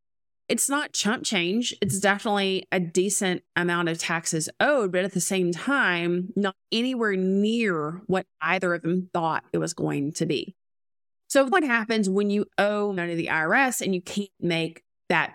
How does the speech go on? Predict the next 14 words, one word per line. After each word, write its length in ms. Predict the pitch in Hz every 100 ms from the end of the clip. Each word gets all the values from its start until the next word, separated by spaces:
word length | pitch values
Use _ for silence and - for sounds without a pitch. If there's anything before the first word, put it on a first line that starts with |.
| _
payment, 300 | - 165 123
that 180 | 160 -
lump 240 | 180 -
sum 220 | - 180 165
amount? 300 | 151 95 - _ _ _ _ _ _ _ 220
The 60 | 220
I 180 | 233 294
R 120 | 359
S 200 | 370 -
allows 500 | 196 175 170 190 -
for 220 | - 180
a 60 | 180
payment 340 | 165 165 165
plan 460 | 180 175 165 170